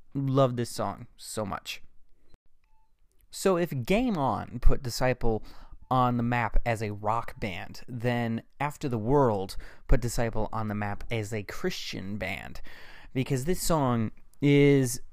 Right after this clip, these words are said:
a pretty by-the-numbers ballad, but I mean that in the best way possible, um, because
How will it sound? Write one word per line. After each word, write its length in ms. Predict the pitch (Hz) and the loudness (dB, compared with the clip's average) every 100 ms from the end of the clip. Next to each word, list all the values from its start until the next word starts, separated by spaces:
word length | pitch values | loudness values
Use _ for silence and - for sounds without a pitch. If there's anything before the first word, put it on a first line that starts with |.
| - | -2
a 500 | 117 113 110 107 101 | 0 0 0 -2 4
pretty 540 | - - 160 143 131 - - - - - - - - - - - - - | 10 10 10 4 0 -2 -10 -12 -10 -12 -12 -14 -16 -16 -18 -18 -16 -10
by-the-numbers 1200 | 117 107 160 277 285 220 185 175 180 190 185 120 | -6 -2 0 0 0 -2 -2 -2 -2 -4 -4 -4
ballad, 640 | 113 127 123 147 185 160 | 0 2 2 2 -2 -2
but 140 | 123 135 | -2 -2
I 60 | |
mean 200 | 131 147 | -2 -4
that 220 | 143 135 - | -4 -4 -2
in 80 | |
the 80 | 131 | -2
best 600 | 117 110 139 139 143 - | -2 -4 -2 -2 -2 -4
way 260 | 131 135 123 | -2 0 -2
possible, 640 | 127 120 123 - 160 196 - - - - | -2 -4 -4 -6 -4 -4 -6 -10 -12 -2
um, 460 | 139 139 135 127 135 | 2 4 4 2 0
because 520 | 139 147 147 131 - | 0 2 2 2 0